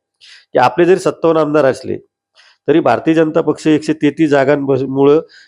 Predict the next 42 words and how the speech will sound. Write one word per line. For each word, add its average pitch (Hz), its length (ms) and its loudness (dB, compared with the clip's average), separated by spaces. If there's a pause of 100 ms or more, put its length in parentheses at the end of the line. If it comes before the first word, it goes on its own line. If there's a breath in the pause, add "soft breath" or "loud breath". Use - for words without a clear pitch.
(100)
अत्यंत 165 360 -2
बहुमताच्या 151 680 2
जवळ 156 300 2
जाऊन 147 200 0
पोहोचलेला 127 380 -6
आहे. 117 160 -4 (520 soft breath)
आणि 113 160 -6
या 175 100 4
परिस्थितीमध्ये 170 680 0
जर 165 140 4
सुरुवातीला 165 540 2
आपण 170 220 -2
विड्रॉल 156 340 2
झालो, 113 240 -2 (580)
तर 139 40 0
ही 170 180 0
सुरुवात 160 380 2
बी 180 200 -6 (120)
अशी 147 340 0
रा-, 180 260 2 (100)
आपण 165 280 0
सुरुवातच 175 420 0
अशी 185 200 0
करायला 170 260 2
पाहिजे 147 220 2
की 165 100 -2
बाबा 175 220 0
मी 185 300 -4 (440)
कुठल्याही 160 440 -2
पद्धतीच्या 160 600 -2
बार्गेनिंग 147 580 0
पॉवर 156 280 0
माझं 156 200 2
कमी 156 280 -2
झालं 131 200 2
असं 127 240 -2
लोकांमध्ये 147 400 -2
चित्र 143 300 -4
जा-, 139 240 0
जाता 127 260 -2
कामा 131 300 0
नये. 151 160 0